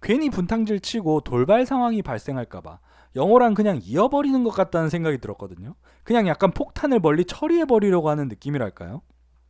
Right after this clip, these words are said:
정숙은 본인의 기분만 중요하지 주변의 사람들의 기분이나 주변 사람들이 정숙 본인으로 인해 어떻게 분위기가 안 좋아질지를 전혀 생각을 안 하는 것 같았습니다. 그러니까 무슨 행동만 하면 모조리 다 무례한 행동이고 본인 위주의 행동밖에 나올 수가 없는 거죠.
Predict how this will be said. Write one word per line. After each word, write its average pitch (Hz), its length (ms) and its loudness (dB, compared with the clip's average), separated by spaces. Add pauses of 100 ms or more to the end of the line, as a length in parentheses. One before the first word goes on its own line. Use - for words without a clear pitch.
(140)
정숙은 226 680 2
본인의 247 400 4
기분만 196 460 2
중요하지 143 640 0
주변의 233 500 2
사람들의 180 540 4
기분이나 117 600 -6 (280)
주변 240 260 4
사람들이 233 440 0
정숙 160 440 -2
본인으로 202 540 0
인해 180 260 0
어떻게 156 560 -2
분위기가 175 500 -2
안 113 160 -4
좋아질지를 185 600 2
전혀 170 340 -4
생각을 240 400 -2
안 107 180 -4
하는 285 200 2
것 269 80 2
같았습니다. 101 640 -6 (580)
그러니까 262 280 2
무슨 208 340 2
행동만 262 480 4
하면 220 320 4
모조리 196 360 0
다 196 100 2
무례한 160 400 0
행동이고 156 600 -2
본인 208 320 0
위주의 165 300 0
행동밖에 190 500 -4
나올 123 220 -2
수가 190 220 -4
없는 139 280 0
거죠. 95 460 -4